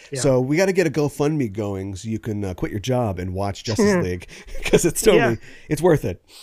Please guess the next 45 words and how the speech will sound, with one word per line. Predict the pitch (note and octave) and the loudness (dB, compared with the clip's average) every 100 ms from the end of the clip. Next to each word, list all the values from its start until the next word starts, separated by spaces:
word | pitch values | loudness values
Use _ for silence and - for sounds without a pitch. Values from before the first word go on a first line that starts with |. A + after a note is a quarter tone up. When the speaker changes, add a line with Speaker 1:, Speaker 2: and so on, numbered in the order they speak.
| - - | -20 -6
Speaker 1:
Yeah, | B3 C4 F3 | 0 0 0
and | E3+ G3+ | -2 -4
I've, | F#3 G3 | -6 -4
I've | G#3+ G#3+ | -6 -6
wanted | G#3 G#3+ | -6 -6
to | G3+ | -6
watch | F#3 F3 - | -4 -4 -6
Young | D3 C#3 | -8 -8
Justice, | B2 B2 C3+ | -10 -12 -10
and | D3 | -6
I | C#3+ | -4
wanted | D3+ D3 C#3+ | -2 -2 -4
to | |
catch | - D#3 | -6 -4
up | D3+ | -4
on | C#3+ | -4
some | C#3 C#3+ | -4 -2
of | |
these | C#3 | -2
other | C3 C3+ | 0 0
shows. | C#3+ D3+ | 2 2
Speaker 2:
Oh, | D3 | 2
Speaker 1:
Like, | C4+ | 2
Speaker 2:
yeah, | |
Speaker 1:
I | A3 | 2
did, | C4 | 2
Speaker 2:
sure, | |
Speaker 1:
I | - | 2
did | D4 | 2
Speaker 2:
that's | - | 2
Speaker 1:
see | C#4 | 0
Speaker 2:
good | G3 | 0
Speaker 1:
the, | G#3 | 0
I | |
Speaker 2:
too. | A#3 | -2
Speaker 1:
did | A#3+ | -2
see | A#3+ | -4
the | G#3 | -4
majority | F3+ F#3 F3+ | -4 -4 -4
of | D#3+ | -6
Teen | - D#3+ | -8 -8
Titans | D3+ C3+ C#3 C#3+ | -8 -8 -12 -10
when | C#3 | -10
that | C3+ | -10
ran. | C3 B2 C3 | -10 -10 -10